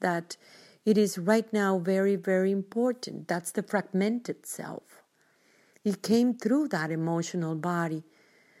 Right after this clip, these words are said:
That denying that emotional body is not going to help.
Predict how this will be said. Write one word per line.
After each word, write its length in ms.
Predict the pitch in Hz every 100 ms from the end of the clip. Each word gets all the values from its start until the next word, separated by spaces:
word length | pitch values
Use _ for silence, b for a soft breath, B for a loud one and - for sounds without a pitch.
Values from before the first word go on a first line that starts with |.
| b b
That 300 | 185 226 196
denying 920 | 190 220 214 220 240 302 214 175 175
that 200 | 175 175
emotional 600 | 180 185 185 185 185 175 165
body 340 | 170 175 180
is 140 | 170
not 220 | 175 160 -
going 260 | 165 156
to 140 | - 151
help. 380 | 156 - -